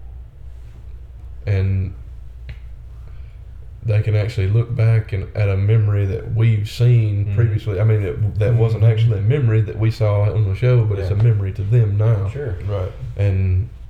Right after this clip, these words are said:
Speaker 1: <clears throat> oh. Okay, we kinda, I think five.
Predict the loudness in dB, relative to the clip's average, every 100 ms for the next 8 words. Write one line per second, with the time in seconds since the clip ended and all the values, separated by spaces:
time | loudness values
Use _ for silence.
0 | -14 -12 -10 -6 -2 -2 -4 -12 -16 -16
1 | -16 -16 -16 -8 -4 -4 -4 -8 -8 -12
2 | -16 -16 -16 -16 -16 -16 -16 -16 -18 -18
3 | -16 -16 -16 -14 -14 -14 -16 -14 -14 -14
4 | -16 -16 -18 -18 -18 -14 -10 -10 -10 -14
5 | -16 -16 -16 -16 -16 -18 -18 -16 -16 -16
6 | -16 -16 -16 -16 -16 -18 -16 -14 -4 0
7 | 2 0 0 0 0 -8 -16 -14 -14 -10
8 | -4 -4 -2 0 2 0 -2